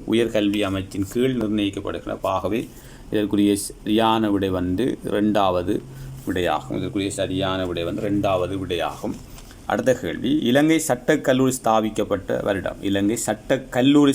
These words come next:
ஸ்தாபிக்கப்பட்ட வருடம் ஆயிரத்தி எண்ணூற்றி எழுபத்தி நாலாம் ஆண்டு சட்டக்கல்லூரி ஸ்தாபிக்கப்பட்டது. ஆய்-, பாடசாலை மைய ஆசிரியர் நியமன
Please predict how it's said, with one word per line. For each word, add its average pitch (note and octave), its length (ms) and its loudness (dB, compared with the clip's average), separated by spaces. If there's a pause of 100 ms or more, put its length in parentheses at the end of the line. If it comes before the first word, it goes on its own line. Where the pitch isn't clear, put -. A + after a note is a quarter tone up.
ஸ்தாபிக்கப்பட்ட G#2 640 0
வருடம் F2+ 360 -2 (380)
ஆயிரத்தி B2+ 760 2
எண்ணூற்றி A#2 380 0
எழுபத்தி A#2+ 460 2
நாலாம் G#2 460 2
ஆண்டு G2 520 0
சட்டக்கல்லூரி G#2 600 0 (120)
ஸ்தாபிக்கப்பட்டது. F#2+ 920 -2 (520)
ஆய்-, A2 240 4
பாடசாலை G#2 720 0
மைய G2 400 0
ஆசிரியர் G#2 580 2
நியமன G2+ 360 2